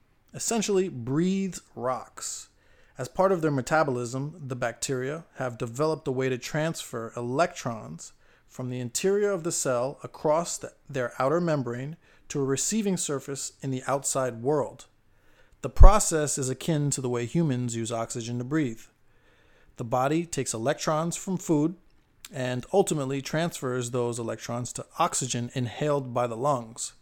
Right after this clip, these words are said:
The organism was discovered nearly thirty years ago by Kenneth Nielsen. Scientists have more recently been interested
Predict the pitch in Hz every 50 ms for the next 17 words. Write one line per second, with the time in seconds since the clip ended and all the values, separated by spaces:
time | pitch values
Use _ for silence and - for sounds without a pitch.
0 | - - - - - - - _ - - _ - - 131 131 151 185 208 196 196
1 | 175 165 147 139 151 143 135 120 127 127 117 - - 139 131 127 135 127 131 131
2 | 131 127 127 120 - - - 160 160 175 175 185 180 175 170 170 165 135 131 120
3 | 123 123 123 117 120 113 113 113 - - - 123 120 117 - 127 135 156 160 147
4 | - - - 104 - - _ _ _ _ _ _ _ _ _ _ _ _ _ _
5 | _ - - - - - 160 160 180 180 156 - - 120 139 - - - - -
6 | - - - - - - - - 123 120 127 143 151 147 139 156 208 226 - 180
7 | 165 139 135 123 120 131 127 127 127 131 127 - - - - - 123